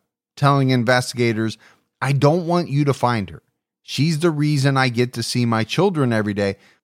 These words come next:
The investigator said back to her, "I agree, but we're not gonna find her." They finally gave her an ultimatum.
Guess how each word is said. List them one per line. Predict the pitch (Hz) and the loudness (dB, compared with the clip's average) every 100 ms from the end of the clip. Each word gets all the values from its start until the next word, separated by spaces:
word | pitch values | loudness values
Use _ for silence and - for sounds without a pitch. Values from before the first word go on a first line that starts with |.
| _ - | _ -12
The | 123 143 | -2 0
investigator | 139 151 - 143 135 127 | 2 2 0 -2 0 0
said | - 131 120 | 0 -2 0
back | 117 123 123 | 0 -2 -4
to | - 117 | -6 -6
her, | 113 110 110 85 | -2 -2 -2 -2
"I | 123 | 0
agree, | 131 107 110 127 190 90 - | 0 0 -4 -6 -6 -10 -2
but | 151 185 113 - _ _ _ _ 123 | 2 2 2 -4 _ _ _ _ -4
we're | 127 143 | 0 0
not | 139 147 160 147 - | 0 0 0 -2 -6
gonna | 131 131 | -4 -2
find | 120 120 110 90 - | -4 -4 -6 -6 -14
her." | - _ _ _ _ - | -20 _ _ _ _ -4
They | |
finally | 147 202 208 190 | 0 2 2 2
gave | 160 170 170 156 | 2 2 2 2
her | 147 151 | 0 2
an | 143 | 0
ultimatum. | 131 139 135 117 101 76 | 0 -2 -2 -4 -6 -8